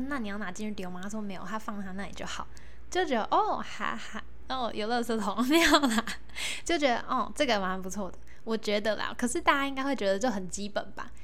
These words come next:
不知道，因为我就第一次嘛，所以什么东西都是很新的体验啊。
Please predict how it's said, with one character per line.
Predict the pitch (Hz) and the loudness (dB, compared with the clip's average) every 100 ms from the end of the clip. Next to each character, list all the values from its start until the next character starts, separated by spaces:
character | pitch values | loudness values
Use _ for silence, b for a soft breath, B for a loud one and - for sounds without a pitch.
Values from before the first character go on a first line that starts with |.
| B B - - | B B -6 -6
不 | 285 | -2
知 | 294 | 0
道， | 311 311 | 2 4
因 | |
为 | 370 | 4
我 | 294 | 4
就 | 240 | 4
第 | 285 285 | 0 0
一 | |
次 | 226 - 262 | -2 0 0
嘛， | 202 208 | 2 -2
所 | 240 | 0
以 | 269 | 0
什 | 269 | 0
么 | 202 | -2
东 | 208 220 | -2 -2
西 | - | -2
都 | 208 208 | -2 -2
是 | 214 | -2
很 | 247 - 185 | -2 -4 -2
新 | - 208 | -2 0
的 | 202 | -2
体 | - 214 196 | -2 -4 -2
验 | 208 | -2
啊。 | - | -2